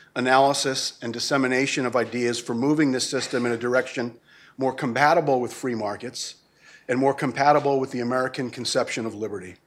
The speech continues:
Indeed, it was the advancement of this mission that led my predecessor at Cato. I was going to say redouble, but if it were a word, retriple, uh, would probably be more apt, retriple our efforts in this are-, arena.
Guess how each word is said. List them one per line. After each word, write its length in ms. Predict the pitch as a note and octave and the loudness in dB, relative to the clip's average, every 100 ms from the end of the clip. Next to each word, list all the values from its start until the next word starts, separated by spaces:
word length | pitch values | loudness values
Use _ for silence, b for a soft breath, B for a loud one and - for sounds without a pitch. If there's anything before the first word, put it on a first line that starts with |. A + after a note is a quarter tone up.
| _ _ B B B B B | _ _ B B B B B
Indeed, 340 | B2 B2+ F#3 F3+ | -2 2 6 6
it 60 | |
was 140 | D3+ D3 | 4 4
the 120 | C#3+ | 2
advancement 600 | C3 C#3 F3 F3 D3 - | 4 4 4 2 -4 -4
of 100 | A#2 | -6
this 260 | B2 - - | -6 -6 -4
mission 480 | A#2 B2+ B2 A#2 - _ _ | -2 -2 -2 -6 -10 _ _
that 180 | B2+ C3 | -4 2
led 200 | C#3+ C#3+ | 2 4
my 140 | C3 | 2
predecessor 760 | B2+ D#3+ D#3+ E3 B2+ A#2 A#2+ | 2 2 2 4 2 0 -2
at 120 | A2+ - | -4 -4
Cato. 460 | A#2+ A2 G#2+ G#2+ B B B | -4 0 0 -2 B B B
I 80 | - | 0
was 140 | C3 B2+ | 0 4
going 220 | D#3 D#3+ | 4 4
to 80 | C#3 | 2
say 260 | D#3+ C#3+ | 4 2
redouble, 580 | C3 C3 C#3+ D#3 B2+ A#2 | 2 2 6 6 6 2
but 160 | A2+ A#2+ | 2 -2
if 100 | B2+ | -4
it 100 | C3 | -4
were 180 | C3 A#2+ | 0 0
a 60 | |
word, 380 | A#2 C3+ C3+ B2 | 0 2 2 0
retriple, 680 | B2+ A#2 - F3+ - D#2+ - _ _ B B B B | -4 -6 -2 -2 -2 -12 -14 _ _ B B B B
uh, 220 | C3+ A2+ A#2 | -4 -2 -2
would 200 | A#2 - | -4 -2
probably 320 | C3+ B2+ B2 | 0 0 -2
be 60 | A#2 | -4
more 200 | A#2 A#2 | -4 -4
apt, 380 | A#2 A2 - | -4 -6 -8
retriple 600 | C3 C3 - D#3 B2 A2+ - | -8 -4 0 2 2 0 -2
our 200 | A2+ C3 | -4 -4
efforts 520 | A#2+ A#2+ A2+ - - - | -8 -6 -6 -8 -10 -10
in 120 | A2 | -6
this 180 | A2 - | -6 -8
are-, 360 | - A2 A2 A#2 | -10 -8 -6 -6
arena. 500 | A#2+ A#2 C3+ G#2 E2+ | -4 0 0 -2 -6